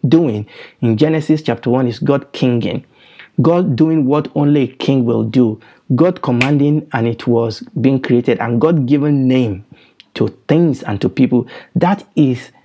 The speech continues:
what a king does. So what we see in Genesis chapter one is that God, the King of heaven, extending his kingdom to the earth. And what we see God doing is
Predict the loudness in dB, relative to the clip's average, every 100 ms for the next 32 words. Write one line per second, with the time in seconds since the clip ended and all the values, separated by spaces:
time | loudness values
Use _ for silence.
0 | _ -2 2 2 0 -4 -2 -2 0 0
1 | -2 -4 -6 -12 _ _ _ _ _ _
2 | _ _ -20 -14 0 2 4 2 -2 0
3 | 0 2 2 2 2 0 0 0 -2 0
4 | 0 2 0 -2 0 0 -2 -12 -20 -10
5 | -2 0 0 2 2 2 -2 0 0 2
6 | 0 -2 0 0 0 -2 -10 -20 _ -2
7 | -2 -4 _ 2 2 2 2 2 -2 -6
8 | -20 _ -4 -4 -6 0 2 2 0 -2
9 | -6 -4 0 0 0 -2 -2 -6 -14 _
10 | -20 -20 -10 -2 2 2 2 0 0 0
11 | 0 0 2 2 2 0 -2